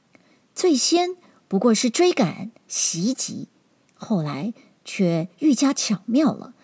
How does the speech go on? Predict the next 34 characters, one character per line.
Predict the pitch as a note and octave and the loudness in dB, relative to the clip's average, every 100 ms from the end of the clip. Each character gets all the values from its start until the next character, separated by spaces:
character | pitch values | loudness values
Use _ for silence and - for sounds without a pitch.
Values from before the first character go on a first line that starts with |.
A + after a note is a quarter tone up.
| _ - | _ 2
能 | F#3 A3 | 4 4
飞 | - - F#4 F4 | 0 0 4 4
石 | - - D#3+ | 2 -2 -6
击 | - E3 | -6 -4
中 | D#3+ E3+ | -2 -4
他 | - G#3 | -2 -2
们 | G3 | 0
的 | E3+ | -2
头， | - - E3+ A3 D4+ - - - | -8 -4 0 0 -2 -10 -20 -20
或 | - F4+ E4 C4+ | -2 4 6 6
诱 | D#4 B3 | 4 4
入 | A#3 A3 | 4 2
空 | - E4 E4 | 0 0 2
屋 | D#4 | 4
里 | B3+ C#3+ | 2 2
面， | F#3 E3+ - - | 0 -2 -6 -6
打 | - - | -6 -4
得 | G3 | -4
他 | F#3+ A3 | -2 -2
垂 | - - G3 - | -2 -2 -2 -2
头 | - - | -8 -12
丧 | - G#3 A3 | -6 -6 -6
气。 | - - - _ _ _ _ _ _ _ _ _ - | -6 -6 -8 _ _ _ _ _ _ _ _ _ -4
这 | A#3+ G3+ F#3+ | 2 4 2
作 | F#3 D#4 A#3+ | 2 2 4
战 | C#4+ A3+ F#3 - _ _ - | 4 2 0 -8 _ _ -4
继 | A3+ | 0
续 | F3+ - | 0 0
得 | E3+ | -4
颇 | - - F3 | -6 -8 -6
长 | - D#3+ F3+ | -6 -4 -4
久， | - - _ _ _ _ _ _ _ | -6 -8 _ _ _ _ _ _ _
此 | - - | -6 -4
后 | F3 A#3 A3 G3 | 0 2 2 2